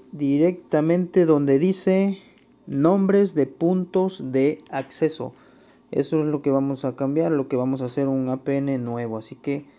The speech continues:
le vamos a darle ahí. Ok. En la parte de abajo o en algunos en la parte de arriba dice, tiene un símbolo de más y ahí van a agregar un A P N nuevo. Entonces lo que vamos a hacer es darle ahí.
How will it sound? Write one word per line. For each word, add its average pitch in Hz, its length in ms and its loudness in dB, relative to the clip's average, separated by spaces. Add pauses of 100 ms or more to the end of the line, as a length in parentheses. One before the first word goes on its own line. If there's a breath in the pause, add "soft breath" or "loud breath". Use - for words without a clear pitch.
(200 soft breath)
le 123 160 -2
vamos 135 240 -2
a 135 60 0
darle 139 360 0
ahí. 160 300 -2 (1600)
Ok. 123 280 -12 (1500)
En 135 160 -8
la 123 160 -6
parte 170 380 0
de 190 80 4
abajo 180 560 2
o 127 220 2
en 127 100 0
algunos 143 600 0
en 127 180 -4
la 120 80 -6
parte 143 340 -2
de 165 80 6
arriba 170 400 4 (480 soft breath)
dice, 165 760 2
tiene 156 200 0
un 160 120 0
símbolo 160 420 2
de 139 120 4
más 175 400 2
y 143 140 2
ahí 151 340 4
van 160 240 2
a 160 80 2
agregar 143 320 2
un 151 180 -4
A 143 220 -4
P 156 140 2
N 147 180 0
nuevo. 131 320 -2
Entonces 147 320 -4
lo 131 80 -2
que 135 60 -2
vamos 147 220 -2
a 143 40 -4
hacer 156 260 -2
es 160 320 -2
darle 147 380 2
ahí. 180 320 -2